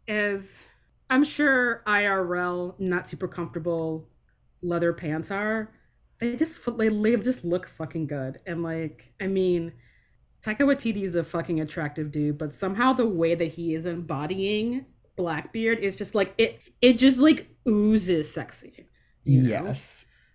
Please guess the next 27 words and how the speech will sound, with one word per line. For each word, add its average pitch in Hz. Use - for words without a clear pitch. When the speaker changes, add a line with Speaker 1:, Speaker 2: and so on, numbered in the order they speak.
Speaker 1:
It's 202
great. 156
And 254
of 254
course, 262
there's 202
obvious, 185
well, 185
I 226
had 254
seen 254
some 233
chatter 190
that 180
Ed's 170
look 165
is 160
inspired 151
by 147
the, 160
like, 143
O 156
G 151
Mad 156
Max 151
movie. 165
Speaker 2:
Okay. 113